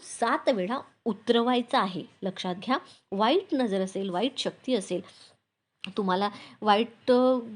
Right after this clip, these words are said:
नकारात्मक शक्तींचा सामना करावा लागत असेल, तर तुम्हाला कडुलिंबाची पानं घ्यायची आहेत, लवंग घ्यायचं आहे, त्याचबरोबर कापुराचा तुकडा घ्यायचा आहे आणि आपल्या, म्हणजे ज्या कुणाची नजर काढायची आहे, त्याच्या अंगावरून सात वेळा उतरवून तुम्हाला ते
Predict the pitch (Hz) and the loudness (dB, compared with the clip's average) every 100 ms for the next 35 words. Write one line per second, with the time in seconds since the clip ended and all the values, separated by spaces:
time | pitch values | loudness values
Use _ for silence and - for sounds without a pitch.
0 | - 220 214 226 233 240 247 240 - 254 | -2 -2 0 -2 -4 -4 -6 -6 -6 -4
1 | 240 254 247 202 208 233 233 262 262 208 | 0 0 0 0 -2 -2 0 2 0 0
2 | 196 196 220 214 196 196 196 208 202 190 | -4 -4 -6 -6 -6 -6 -6 -4 -2 -2
3 | 185 185 185 180 196 190 190 208 220 233 | -2 -2 -4 -6 -6 -4 -4 -4 -2 -2
4 | 233 269 269 214 185 185 240 285 302 311 | 0 0 0 -2 -2 -2 -2 2 2 2
5 | 302 320 302 302 370 - - - _ - | 2 0 0 0 -2 -4 -20 -20 _ 2
6 | 240 277 233 208 240 240 180 - 185 - | 4 4 2 0 -2 0 -2 -2 -4 -4
7 | 214 - 196 214 202 190 196 190 202 277 | -8 -8 -4 -2 -2 -2 -4 -4 -6 -6
8 | 202 196 196 185 202 220 - _ - 180 | -8 -8 -8 -8 -6 -6 -8 _ -6 -4
9 | 196 208 220 247 233 196 196 214 190 185 | 2 2 2 0 -4 -4 -4 -2 -2 -2
10 | 185 175 165 175 220 180 196 185 165 190 | -4 -4 -4 -6 -6 -6 -4 -6 -4 -6
11 | - 170 160 160 180 185 180 180 185 277 | -4 -4 -4 -8 -8 -10 -8 -4 -2 -2
12 | 226 - - - 208 170 180 196 156 | -4 -12 -16 -6 -2 0 -2 -4 -6